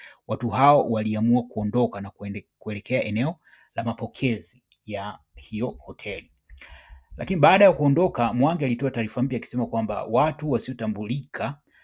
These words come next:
ah, wenye silaha wameondoka mlangoni kwangu. "Nimearif-, nimearifiwa wamekwenda eneo la mapokezi ya hoteli. Mizigo yangu imefungwa tayari. Nipo tayari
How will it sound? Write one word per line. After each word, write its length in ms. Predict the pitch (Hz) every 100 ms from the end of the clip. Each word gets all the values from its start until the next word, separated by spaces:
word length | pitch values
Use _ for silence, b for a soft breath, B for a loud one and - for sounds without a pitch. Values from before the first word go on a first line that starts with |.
| b b
ah, 160 | - 110
wenye 220 | 113 113
silaha 320 | - 117 127
wameondoka 460 | 120 107 117 139 131
mlangoni 300 | 107 101 98
kwangu. 380 | - 104 95 98
"Nimearif-, 460 | 110 113 113 - 120
nimearifiwa 680 | 113 117 117 - 170 190 165
wamekwenda 560 | 123 - 143 151 135
eneo 200 | 113 123
la 80 | 123
mapokezi 580 | 104 - - 120 120 101
ya 60 |
hoteli. 420 | 95 - 107 95 98
Mizigo 320 | 104 120 123
yangu 440 | 170 190 180 185 B B B B
imefungwa 580 | 117 120 - 151 143 120
tayari. 400 | 113 104 95 90
Nipo 300 | 131 147 143
tayari 560 | - 113 131 135 127